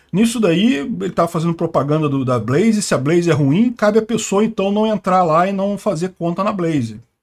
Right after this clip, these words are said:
Ponto final. Ninguém é obrigado, ninguém obrigou ninguém a entrar na Blaze e vender a casa pra pagar, pra comprar coisa na Blaze.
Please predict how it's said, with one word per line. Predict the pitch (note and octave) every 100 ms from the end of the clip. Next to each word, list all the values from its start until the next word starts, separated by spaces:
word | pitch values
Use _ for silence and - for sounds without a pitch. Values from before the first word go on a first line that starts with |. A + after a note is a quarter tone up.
| _ _ -
Ponto | D#3+ D#3+
final. | - A3+ C#3+ A#2 _ _ _ _ _
Ninguém | D3 D3 E3+
é | G#3+
obrigado, | G#3+ A3+ D#3+ F3+
ninguém | G3
obrigou | C4+ B3+ A3 G3+
ninguém | A3+ G3+ D3+ G3 A3+
a | G3
entrar | G3 F#3 F#3+
na | G3
Blaze | C#3 D3 F3+ G3+ G3+
e |
vender | F#3+ E3+ E3+
a | E3+
casa | - E3+ F3 F3 E3
pra | E3+
pagar, | - C#3+ D3+ D#3+
pra | D#3+
comprar | - F3 D#3+ D3+
coisa | D#3 D3+
na | E3
Blaze. | C3+ B2+ A2+ A2+